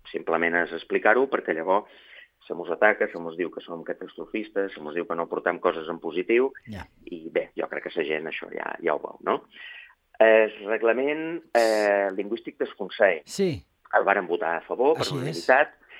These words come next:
Speaker 1: perquè, bé, pensant que és necessari, fa molts anys que no, que no es havia, que no es havia renovat. Sí que nosaltres varen proposar una sèrie de modificacions, eh, més que altra cosa per donar-li seguretat i, i per estar en línia amb l'Estatut d'Autonomia. Nosaltres el que vàrem dir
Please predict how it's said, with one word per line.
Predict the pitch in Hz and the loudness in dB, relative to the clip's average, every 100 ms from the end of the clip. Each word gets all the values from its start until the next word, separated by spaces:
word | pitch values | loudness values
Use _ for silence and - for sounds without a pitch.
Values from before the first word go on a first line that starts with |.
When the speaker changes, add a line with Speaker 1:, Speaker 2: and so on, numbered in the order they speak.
| - - - | -20 -20 0
Speaker 1:
perquè, | 78 - 90 87 85 85 80 | 0 2 0 2 4 2 2
bé, | 92 - | -2 -2
pensant | - - - | -6 -6 -12
que | |
és | 80 | -14
necessari, | 82 - 101 117 120 | -16 -8 -2 0 0
fa | 107 | -4
molts | 82 87 | -4 -4
anys | 85 - | -4 -4
que | 82 | -6
no, | 80 82 | -6 -6
que | 82 | -6
no | 80 | -6
es | |
havia, | 78 76 73 73 - | -6 -8 -8 -10 -10
que | 78 | -12
no | 76 | -10
es | |
havia | 80 78 | -8 -6
renovat. | 78 85 117 120 - - - - - | -4 2 4 4 0 -18 -20 -4 0
Sí | 123 | 2
que | 113 | 4
nosaltres | 117 110 | 2 2
varen | 101 101 98 | 2 2 -2
proposar | 98 95 92 | -6 -4 -4
una | 92 | -4
sèrie | - 95 92 | -4 -2 0
de | |
modificacions, | 87 - 78 87 - 104 101 87 - _ _ _ _ _ | -2 -6 -8 -8 -2 0 0 -4 -14 _ _ _ _ _
eh, | - - | -2 -2
més | 110 104 113 135 | -4 0 2 2
que | 160 | 2
altra | 131 | 4
cosa | 110 113 127 | 6 6 6
per | 92 | 2
donar-li | 90 95 104 107 110 117 - - | 2 0 0 0 0 -2 -6 0
seguretat | 113 101 98 90 - 107 110 117 107 | 4 4 4 4 6 6 6 4 -4
i, | - 95 87 85 | -12 -12 -12 -12
i | 104 | -6
per | 98 92 | 0 0
estar | 90 - 107 | -2 0 0
en | 104 | 2
línia | 104 110 123 | -2 -2 -4
amb | 120 | -6
l'Estatut | 98 - - 104 113 | -12 -12 -10 -4 0
d'Autonomia. | 123 - 90 76 101 123 | 0 -2 -8 -4 -2 0
Nosaltres | 76 76 85 | -2 -4 -2
el | |
que | 92 92 | 2 2
vàrem | 101 110 | 2 0
dir | 156 | -4